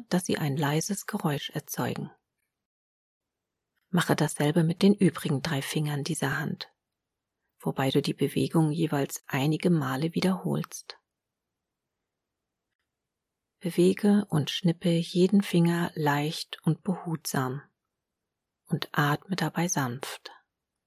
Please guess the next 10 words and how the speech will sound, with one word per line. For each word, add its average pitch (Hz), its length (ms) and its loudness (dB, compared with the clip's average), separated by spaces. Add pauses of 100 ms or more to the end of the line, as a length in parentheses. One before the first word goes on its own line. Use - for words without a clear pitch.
(2750)
Immer 208 300 4
wieder 156 380 2
kannst - 280 -2
du - 40 -8
deine 143 380 -4
Aufmerksamkeit 180 1120 0
auf 175 140 -2
den 190 280 4
Atem 170 400 -2
lenken. 147 540 -4